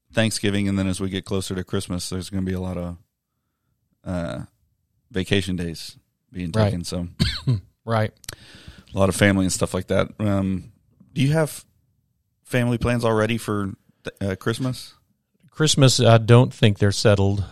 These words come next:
Speaker 2: I don't always check those texts.
Speaker 1: Yeah.
Speaker 2: I, I, I go where people tell me.
Speaker 1: <laughs> Just where, just tell me where I'm supposed
Speaker 2: Tell me
Speaker 1: to
Speaker 2: where I'm
Speaker 1: be.
Speaker 2: supposed to be,
Speaker 1: I
Speaker 2: when I'm
Speaker 1: don't,
Speaker 2: supposed to
Speaker 1: I
Speaker 2: be
Speaker 1: don't
Speaker 2: there.
Speaker 1: have anything to do with this.
Speaker 2: Um,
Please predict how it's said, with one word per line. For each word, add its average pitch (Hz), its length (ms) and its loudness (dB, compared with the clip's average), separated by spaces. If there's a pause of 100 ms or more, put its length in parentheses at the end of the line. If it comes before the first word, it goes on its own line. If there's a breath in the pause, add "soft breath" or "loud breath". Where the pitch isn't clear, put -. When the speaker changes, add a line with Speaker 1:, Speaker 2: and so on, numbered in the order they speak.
(240 loud breath)
Speaker 2:
I 120 80 0
don't 120 120 4
always 110 200 4
check - 260 -2
those 104 180 -2
texts. - 640 -2
Speaker 1:
Yeah. 92 240 -4 (500)
Speaker 2:
I, 107 280 -12
I, 110 220 -6
I - 20 4
go 113 140 2
where 104 100 4
people 104 240 0
tell 95 220 2
me. 92 200 0 (160)
Speaker 1:
<laughs> - 180 -20
Just 143 280 4
where, 135 260 8
just 131 300 0
tell 120 140 8
me 104 100 4
where 92 120 4
I'm 90 100 2
supposed - 180 0
Speaker 2:
Tell 113 80 6
me - 40 4
Speaker 1:
to 113 40 6
Speaker 2:
where 110 60 6
I'm 107 80 6
Speaker 1:
be. - 20 2
Speaker 2:
supposed - 200 -2
to - 40 -6
be, 110 80 2
Speaker 1:
I 104 40 4
Speaker 2:
when 110 100 6
I'm 110 60 6
Speaker 1:
don't, 104 60 4
Speaker 2:
supposed 98 220 -4
to 107 60 0
Speaker 1:
I 110 40 4
Speaker 2:
be 110 60 2
Speaker 1:
don't 98 160 4
Speaker 2:
there. 95 80 2
Speaker 1:
have 95 100 2
anything 90 320 0
to 85 60 -2
do 87 160 -4
with 85 160 -4
this. 87 340 -6
Speaker 2:
Um, 101 480 6